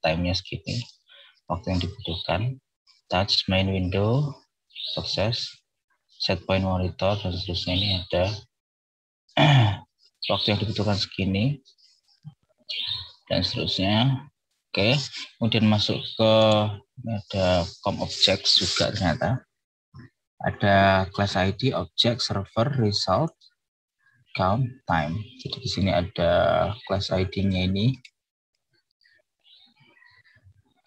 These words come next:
Kemudian objeknya, ada apa aja.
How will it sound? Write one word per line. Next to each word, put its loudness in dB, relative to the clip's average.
Kemudian 0
objeknya, 0
ada 0
apa -4
aja. -4